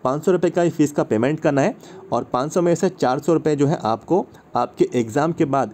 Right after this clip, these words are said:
ये आपके अकाउंट में रिफंड यहाँ पे अपने आप कर दिए जाएंगे। तो ये इन्फॉर्मेशन मैंने आपको यहाँ पे प्रोवाइड कराई। अब देखिए इसमें आपका सिलेक्शन, अ, किस आधार पे होगा, सिलेक्शन का क्राइटेरिया आप लोगों के लिए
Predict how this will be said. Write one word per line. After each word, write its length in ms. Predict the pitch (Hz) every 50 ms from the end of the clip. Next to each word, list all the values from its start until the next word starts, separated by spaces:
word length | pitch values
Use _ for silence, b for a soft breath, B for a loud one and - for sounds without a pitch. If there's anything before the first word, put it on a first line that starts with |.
| - -
ये 100 | 120 131
आपके 260 | 127 - - - 156
अकाउंट 340 | 127 110 - 123 123 117 110
में 220 | 127 156 170 143
रिफंड 380 | 107 113 107 - 123 120 123 120
यहाँ 200 | 117 113 110 101 -
पे 80 | 160
अपने 320 | 190 - - - - 123 110
आप 180 | 117 139 139
कर 160 | - 123 104 104
दिए 240 | 98 107 120 196 - -
जाएंगे। 420 | 107 107 120 110 113 117 110 110 107 B B B B B B -
तो 40 |
ये 120 | 117 110 131
इन्फॉर्मेशन 520 | 143 139 151 147 139 139 139 135 - 156
मैंने 200 | 135 120 117 120
आपको 220 | 117 107 - - 120
यहाँ 100 | 110 104
पे 120 | - 131
प्रोवाइड 400 | - - 107 101 110 151 208 196 - -
कराई। 280 | - 123 113 110 104 - - - - - - - - - - - - - - B B B B B B B B B B -
अब 120 | 127 131
देखिए 280 | 143 160 160 - 180 165
इसमें 340 | 127 131 - - 160 156
आपका 220 | 156 147 - - 160
सिलेक्शन, 500 | 156 - 135 123 135 135 - 175 170 170
अ, 260 | - - 120 123 123
किस 320 | 123 - 156 147 151 -
आधार 300 | 120 110 98 113 135 156
पे 120 | 160 - 165
होगा, 300 | 151 147 131 156 208 269 B B B B B B - -
सिलेक्शन 400 | - 123 131 131 - - 160 151
का 140 | 139 175 160
क्राइटेरिया 600 | 156 - 123 117 120 113 - 127 117 135 175 - -
आप 200 | 117 113 113 -
लोगों 200 | 120 110 113 107
के 120 | 104 - 110
लिए 160 | 113 139